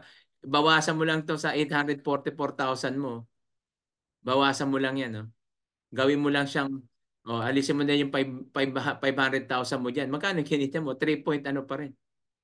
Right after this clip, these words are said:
Ah, three point three. Di ba? Sa loob ng isang taon yan. Bawing-bawi mo, sobra-sobra pa. Oh. Eh, ito pa. Meron ka pa ditong seven percent.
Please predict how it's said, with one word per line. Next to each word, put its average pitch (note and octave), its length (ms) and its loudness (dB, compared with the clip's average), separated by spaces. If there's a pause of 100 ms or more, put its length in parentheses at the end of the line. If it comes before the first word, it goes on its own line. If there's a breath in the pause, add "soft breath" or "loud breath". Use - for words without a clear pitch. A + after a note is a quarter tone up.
(400)
Ah, A2 200 -8
three D3 240 2
point D3 240 2
three. D#3 320 -2 (600)
Di F3 120 -4
ba? D#3 240 2 (800)
Sa E3 160 2
loob F3+ 160 6
ng F3 160 2
isang E3+ 240 -2
taon E3 240 2
yan. F3+ 220 -2 (1080)
Bawing-bawi F3 720 4
mo, C#3 240 -2
sobra-sobra C3+ 720 -2
pa. A#2+ 240 -6 (640)
Oh. G2 240 -8 (320)
Eh, D3+ 160 4
ito F3 160 0
pa. B2 400 2 (440)
Meron D#3 240 2
ka D#3+ 120 -10
pa E3 80 4
ditong D#3+ 320 0
seven D3+ 320 0
percent. C3+ 480 -4